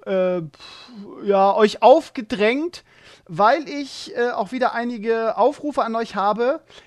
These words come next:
Es ist ja eigentlich so, dass der Podcast nur dazu dient, um euch quasi auszubeuten, äh, und euch meine Interessen aufzudrängen, beziehungsweise, äh, ganz viele kostenlose Hilfe und Tipps und Ratschläge von euch zu bekommen.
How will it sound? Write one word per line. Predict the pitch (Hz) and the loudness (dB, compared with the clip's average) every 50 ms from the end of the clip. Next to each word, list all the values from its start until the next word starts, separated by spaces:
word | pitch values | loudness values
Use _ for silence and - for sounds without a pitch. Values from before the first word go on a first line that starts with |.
| _ | _
Es | _ 180 175 | _ -10 -10
ist | 294 277 - | -8 -8 -2
ja | 294 254 233 220 | 2 2 2 2
eigentlich | - 208 262 320 320 294 - - | 2 2 0 0 0 -4 -6 -6
so, | 254 240 | -6 -6
dass | 233 - | -4 -4
der | - 214 | -4 -6
Podcast | - - 285 - - - 240 214 190 - | 0 0 -2 0 2 0 0 0 2 2
nur | 202 196 254 339 392 | 2 4 4 4 6
dazu | 339 220 196 - - - 196 | 6 4 4 4 -2 -8 -8
dient, | 151 175 185 208 247 - | -6 -6 -6 -6 -6 -8
um | - 202 220 | -8 -8 -6
euch | 220 214 214 214 214 - - _ | -4 -2 -2 -2 -4 -6 -14 _
quasi | - - 208 208 185 208 | -2 0 0 0 0 -2
auszubeuten, | - 214 277 - - - 277 233 226 226 233 247 254 - 320 339 392 - _ - - - - - _ _ _ | -2 -2 -2 -2 -6 -10 -8 -2 0 2 2 2 0 0 -8 -10 -10 -10 _ -20 -20 -20 -20 -20 _ _ _
äh, | 226 226 233 233 233 | 0 2 2 2 2
und | - 240 254 254 - - | 0 -4 -6 -6 -6 -2
euch | 220 226 240 226 - | 0 0 0 0 2
meine | 220 214 220 226 214 | 2 2 2 2 -2
Interessen | - - - 233 233 220 240 220 | -6 -4 -2 -2 -2 -2 -2 -2
aufzudrängen, | 220 240 277 302 - - 311 233 208 240 247 262 240 | 2 2 0 0 -2 -10 -12 -8 -4 -4 -4 -4 -6
beziehungsweise, | 208 208 - - 254 254 247 220 - - 165 196 202 247 339 349 311 269 320 339 339 349 359 - - 269 262 269 269 262 262 247 | -10 -12 -12 -10 -10 -10 -10 -10 -12 -4 0 2 2 4 2 0 -2 -4 -6 -6 -6 -6 -8 -8 -2 0 2 2 4 4 2 2
äh, | |
ganz | 196 226 254 285 - | 0 -2 -4 -4 -6
viele | - 294 269 - | -10 -12 -12 -6
kostenlose | - 254 262 262 - 254 247 247 240 226 233 | -4 -4 -4 -4 -6 -8 -8 -6 -6 -6 -4
Hilfe | 208 208 269 311 294 - 277 262 262 269 269 262 | -4 -2 -4 -4 -6 -4 0 2 2 2 2 0
und | - 233 233 226 226 220 _ _ _ | -4 -6 -8 -8 -10 -14 _ _ _
Tipps | - 262 262 - - | -8 -8 -8 -8 -12
und | 254 220 175 | -14 -6 -2
Ratschläge | 202 214 262 - - - 165 160 - | 0 0 0 0 -2 -6 -6 -6 -8
von | - 147 | -10 -12
euch | 127 143 - | -12 -14 -16
zu | - - 131 | -16 -16 -16
bekommen. | 139 131 - - 123 117 113 | -16 -14 -12 -12 -12 -12 -12